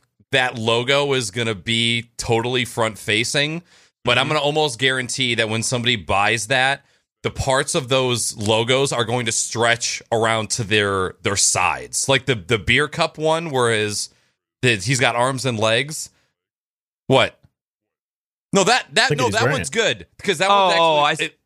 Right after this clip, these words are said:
Speaker 1: it, it, it, unless the scaling is just off. Is this Designed by Humans or is this Streamlabs?
Speaker 2: No, it's Streamlabs. The,
Speaker 1: Okay.
Speaker 2: I, I scaled it similarly to how I scaled the other one, only because I knew that how this one scaled out on the shirt.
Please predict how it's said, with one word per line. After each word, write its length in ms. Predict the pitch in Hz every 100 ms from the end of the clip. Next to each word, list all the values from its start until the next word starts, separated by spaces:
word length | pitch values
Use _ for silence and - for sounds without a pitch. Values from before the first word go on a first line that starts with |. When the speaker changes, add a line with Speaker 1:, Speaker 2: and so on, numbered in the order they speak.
| _
Speaker 1:
it, 140 | 160 - _ _
it, 120 | 160 151
it, 80 | _ _ -
unless 480 | 190 190 214 269 -
the 160 | 226
scaling 540 | 190 - 202 214 214 185
is 120 | 160
just 160 | 165 -
off. 360 | 160 160 139 -
Is 180 | 165 156
this 120 | 208
Designed 280 | 190 185 180
by 120 | 175
Humans 340 | 160 175 185
or 80 | 151
is 80 | 123
this 180 | 139 -
Streamlabs? 560 | 127 104 85 76 - _ _ _ -
Speaker 2:
No, 160 | 160
it's 180 | 160 151
Streamlabs. 720 | - 139 117 92 87 92 - _ -
The, 160 | 120
Speaker 1:
Okay. 220 | 147 143 -
Speaker 2:
I, 240 | 160 185 -
I 160 | 180
scaled 560 | 196 - - 214 233 220
it 160 | 214 143
similarly 500 | - 185 196 196 185
to 100 | 151
how 140 | 156
I 100 | 151
scaled 540 | 139 - - 131 139 127
the 100 | 110
other 180 | 107 131
one, 220 | 139 139
only 240 | 135 143
because 380 | 131 117 135 117
I 100 | 117
knew 340 | 110 113 117 104
that 200 | 98 110
how 240 | 117 107
this 300 | 95 107 -
one 340 | 104 98 95
scaled 400 | 90 - 107 98
out 120 | 92 92
on 100 | 85
the 80 |
shirt. 420 | - - 85 73